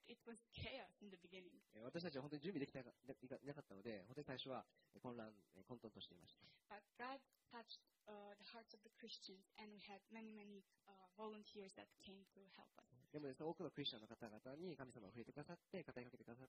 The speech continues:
Speaker 2: て、そしてこのセンターに多くのクリスチャンが集まって助けてくれました。
Speaker 1: And, uh, even, uh, high schoolers, they would just stop their school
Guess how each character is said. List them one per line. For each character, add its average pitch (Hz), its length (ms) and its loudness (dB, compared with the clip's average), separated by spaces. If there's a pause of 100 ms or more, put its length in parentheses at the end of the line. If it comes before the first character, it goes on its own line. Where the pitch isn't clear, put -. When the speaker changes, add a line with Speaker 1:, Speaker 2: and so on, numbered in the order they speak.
(120)
Speaker 2:
て、 170 160 2
そ 139 80 -6
し - 80 -6
て 175 80 -2
こ 151 80 2
の 143 80 6
セ 151 140 2
ン 139 40 -2
タ 120 140 0
ー 147 80 -2
に 160 100 2
多 143 140 4
く 143 80 0
の 113 80 -6
ク 120 80 -4
リ - 0 -
ス - 80 -4
チ - 40 -8
ャ 95 40 -12
ン 139 80 -8
が 143 100 0 (300)
集 104 180 -2
ま 123 80 2
っ - 60 0
て 123 80 -4
助 123 160 -4
け 147 80 0
て - 80 -2
く 92 80 -4
れ 80 80 -8
ま - 80 -12
し - 80 -6
た。 - 80 -18 (480)
Speaker 1:
And, 196 240 -6
uh, 190 320 -4
even, 240 320 0
uh, 202 320 0
high 240 240 4
schoolers, 214 480 -6 (160)
they 226 80 4
would 220 160 0 (480)
just 214 160 -4 (640)
stop 220 160 0 (240)
their 214 240 2
school 208 400 -2